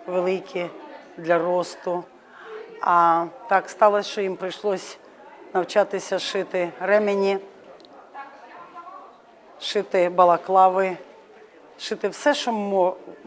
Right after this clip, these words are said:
було в змозі їм зробити. І ремені для автоматів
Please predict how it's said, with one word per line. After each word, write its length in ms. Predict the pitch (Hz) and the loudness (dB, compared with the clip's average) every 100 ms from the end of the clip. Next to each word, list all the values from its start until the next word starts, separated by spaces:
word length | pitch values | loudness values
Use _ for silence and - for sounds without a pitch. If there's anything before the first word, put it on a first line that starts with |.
| - 190 165 156 | -16 -14 -10 -2
було 200 | 202 208 | 0 0
в 80 | |
змозі 600 | 165 190 214 202 139 151 147 - | -2 -4 -2 -2 -4 -8 -10 -10
їм 200 | 175 175 | -6 -4
зробити. 560 | 160 160 160 143 - 151 - | -2 -4 -2 -4 -4 -8 -2
І 80 | 196 | 0
ремені 340 | 220 214 208 | 2 0 0
для 120 | 190 | 0
автоматів 600 | 185 - 202 202 202 196 | 0 0 -4 -2 -4 -8